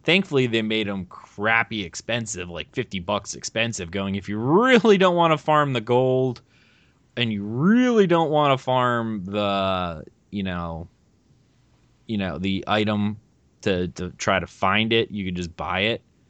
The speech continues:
Um, I don't know. I guess it's one of those things with this,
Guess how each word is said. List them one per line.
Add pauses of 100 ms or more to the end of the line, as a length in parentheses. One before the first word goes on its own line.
(400)
Um, (1040)
I
don't
know. (180)
I
guess
it's
one
of
those
things (800)
with
this,